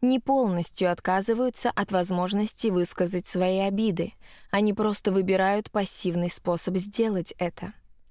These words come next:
Наиболее распространенным способом пожаловаться на жизнь становится нытье. Но нытье приводит к тому, что их начинают воспринимать как жертв — мучениц или неудачниц и полностью теряют к ним уважение.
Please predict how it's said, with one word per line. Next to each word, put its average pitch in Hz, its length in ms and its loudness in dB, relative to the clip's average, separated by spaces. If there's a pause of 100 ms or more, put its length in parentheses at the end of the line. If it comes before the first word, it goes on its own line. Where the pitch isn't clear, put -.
(360)
Наиболее 196 560 2
распространенным 190 960 0
способом 180 540 0
пожаловаться 175 680 0
на 180 160 0
жизнь 214 400 0 (220)
становится 190 1040 0
нытье. 196 640 0 (840)
Но 262 160 4
нытье 269 380 0
приводит 233 500 0
к - 80 -12
тому, 196 280 2
что - 220 -2
их 240 160 0
начинают 196 480 0
воспринимать 180 680 0
как 202 180 -2
жертв — 214 540 -2 (260)
мучениц 202 760 2 (260)
или 240 220 2
неудачниц 233 960 0 (220)
и 254 120 2
полностью 226 680 0
теряют 170 460 2
к - 80 -14
ним 175 300 -2
уважение. 190 720 0